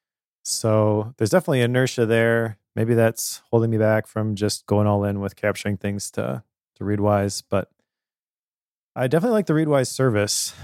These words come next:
Um, you've got me thinking about taking those mind map files because I do, uh, occasionally I'll batch them. I'll process them and put them into, uh, Obsidian, where all of those notes eventually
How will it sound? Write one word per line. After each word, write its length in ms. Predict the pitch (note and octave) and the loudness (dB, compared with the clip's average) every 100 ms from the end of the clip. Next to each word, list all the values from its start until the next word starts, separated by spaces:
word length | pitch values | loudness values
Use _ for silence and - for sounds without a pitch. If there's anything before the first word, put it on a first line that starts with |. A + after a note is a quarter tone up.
| - F3+ | -16 -2
Um, 440 | A2+ G#2+ A2 - - _ _ | 2 2 0 -8 -16 _ _
you've 120 | G#2 | -2
got 140 | C#3+ F3 | -2 0
me 100 | B2+ | -2
thinking 440 | C#3 C#3 B2 A2 | 0 0 0 0
about 640 | G2+ G#2+ G#2+ G#2+ - - - _ _ _ _ _ | 0 0 2 0 -6 -16 -18 _ _ _ _ _
taking 340 | B2 B2 A#2+ | -4 0 0
those 420 | A2 G#2 G2+ - - - | 2 0 -2 -8 -14 -8
mind 360 | G#2+ A2+ B2 | 0 2 2
map 260 | A2 G#2 - | 2 -2 -2
files 360 | G2+ G2+ A#2+ | -2 -2 -4
because 340 | - A#2+ - G#2 | -4 -4 -2 0
I 100 | G#2 | 0
do, 420 | G#2 A#2+ A#2 A2 - _ _ _ _ _ _ - | 0 2 2 0 -6 _ _ _ _ _ _ -4
uh, 260 | A2 - - | -2 -2 -4
occasionally 680 | C3 C#3 D3+ A#2+ G#2+ G2+ | -4 0 2 2 0 0
I'll 100 | G2 | 0
batch 440 | F#2+ G#2 A2+ - - | 2 2 2 -2 -12
them. 440 | F#2 F2+ A2 A2 _ | -12 -10 -14 -16 _
I'll 100 | G#2 | -6
process 580 | - A2 A2+ - A2+ - | 0 2 2 0 -2 0
them 360 | A2 G2+ G2+ | 0 2 2
and 260 | F#2+ G2 G2 | -2 -4 0
put 200 | A#2+ - | 0 2
them 220 | G#2 G2+ | 2 2
into, 680 | G2+ G2 - G2+ F#2+ F#2 F#2+ - | 0 -2 -2 -2 0 -2 -6 -10
uh, 120 | G#2 | -12
Obsidian, 600 | A2+ - C#3 C3 G#2+ A#2+ | -10 -2 0 2 0 -4
where 360 | C#3+ A#2 A2 G#2+ | -4 -4 -2 -4
all 240 | A2+ G#2+ | -2 -2
of 100 | G2+ | 0
those 300 | G#2+ G#2+ G#2 | -2 -4 -4
notes 420 | A2+ G#2+ G2+ - - | -2 -2 -2 -6 -8
eventually 800 | G#2+ G#2+ - G#2 G2+ G2+ G2+ | -2 -2 -2 0 0 0 -4